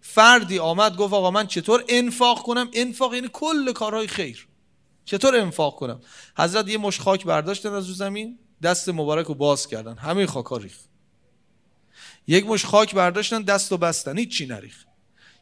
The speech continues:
یه مش خاک برداشتن، یه خورده دست رو باز کردن، ریخ، یه خورده نگه داشتن. فرمود: «اینجوری انفاق کنید.» روش سوم.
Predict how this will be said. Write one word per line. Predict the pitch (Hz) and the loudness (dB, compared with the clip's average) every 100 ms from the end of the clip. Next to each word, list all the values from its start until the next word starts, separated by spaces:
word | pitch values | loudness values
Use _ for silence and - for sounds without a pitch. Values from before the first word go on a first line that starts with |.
| - | 2
یه | 220 | 4
مش | 294 240 - | 6 6 4
خاک | 240 220 | 2 2
برداشتن، | 190 185 240 302 302 | 2 2 0 -2 -2
یه | 240 254 | 0 0
خورده | 214 190 196 | 2 0 0
دست | 196 - | 0 0
رو | 165 | -2
باز | 208 - | -2 -2
کردن، | 240 247 277 247 180 | -2 0 0 -4 -12
ریخ، | 170 247 240 | -8 -6 -6
یه | 220 | -4
خورده | 180 175 | -4 -4
نگه | 175 147 143 | -6 -4 -4
داشتن. | 127 127 | -6 -8
فرمود: | 165 208 | -8 -8
«اینجوری | 151 127 147 131 | -10 -8 -6 -6
انفاق | 107 117 113 | -8 -12 -14
کنید.» | - 107 107 | -16 -20 -16
روش | 113 113 120 | -10 -8 -8
سوم. | - 92 90 | -8 -12 -14